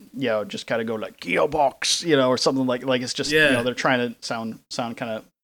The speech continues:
Speaker 1: funny about it. So, um, anyway,
Speaker 2: So the
Speaker 1: so
Speaker 2: vote, the voting on that has ended.
Speaker 1: Yeah,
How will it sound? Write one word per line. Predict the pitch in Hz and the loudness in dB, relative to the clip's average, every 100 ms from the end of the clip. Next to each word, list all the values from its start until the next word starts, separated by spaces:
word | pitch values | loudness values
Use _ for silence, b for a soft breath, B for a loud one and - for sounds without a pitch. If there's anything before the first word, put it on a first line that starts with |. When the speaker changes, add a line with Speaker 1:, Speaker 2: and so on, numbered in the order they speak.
| - | -14
Speaker 1:
funny | 110 | -12
about | 107 101 104 | -8 -8 -10
it. | - | -10
So, | 110 104 - B B B - | -10 -10 -12 B B B 4
um, | 131 127 123 120 120 117 120 - _ _ _ | 8 8 8 4 2 0 -2 -6 _ _ _
anyway, | 185 185 135 | 0 4 6
Speaker 2:
So | 131 | 4
the | 156 | 4
Speaker 1:
so | 147 139 135 | 8 8 8
Speaker 2:
vote, | 160 | 2
the | 156 | -2
voting | 175 196 175 | 2 4 4
on | 160 | 4
that | 160 143 | 4 2
has | 135 135 | 2 0
ended. | 135 107 101 _ _ _ _ | -2 -4 -10 _ _ _ _
Speaker 1:
Yeah, | 165 | 2